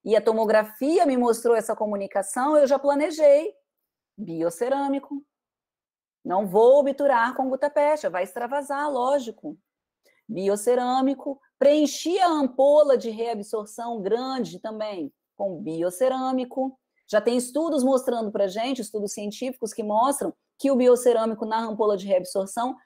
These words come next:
traz um reforço pra estrutura dentária, ok? E aí, o caso evoluiu e a gente tem um acompanhamento já de seis meses,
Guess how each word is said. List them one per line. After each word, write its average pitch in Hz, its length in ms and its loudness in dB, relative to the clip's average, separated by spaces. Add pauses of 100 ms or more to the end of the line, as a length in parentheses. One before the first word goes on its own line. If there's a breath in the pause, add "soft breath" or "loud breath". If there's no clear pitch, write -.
(140 soft breath)
traz 240 260 4
um 262 60 2
reforço 277 600 2
pra 277 120 4
estrutura 269 480 -2
dentária, 254 520 -6 (920)
ok? 240 500 0 (320)
E 294 140 2
aí, 277 680 2 (140)
o 208 200 0
caso 175 360 -4
evoluiu 202 680 -4 (220 soft breath)
e 294 100 2
a 285 40 6
gente 247 280 -2
tem 226 200 -8
um 208 80 -4
acompanhamento 196 920 -6
já 165 280 0
de 202 160 -6
seis 240 320 0
meses, 262 560 0